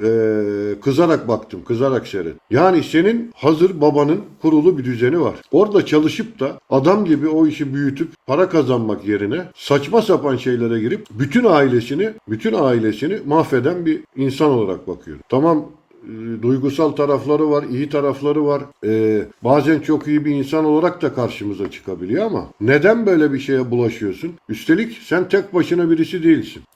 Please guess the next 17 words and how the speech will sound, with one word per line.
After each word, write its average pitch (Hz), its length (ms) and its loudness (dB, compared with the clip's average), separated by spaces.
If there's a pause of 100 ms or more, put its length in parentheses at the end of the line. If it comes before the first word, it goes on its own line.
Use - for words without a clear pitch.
Bu 127 180 4
işlere 170 360 0
giren 165 300 0 (160)
adamlar 156 440 -2
genelde 160 520 0
tek 175 240 0
olmaları 95 480 -2
gerekir. 80 440 -12 (100)
Ailesi, 139 580 2
çoluğu, 151 380 0
çocuğu, 139 420 0
babası 131 440 -2
bilmem 147 380 -4
ne 170 140 0 (500)
göz 147 240 2
önünde 123 300 0
olan 113 240 -2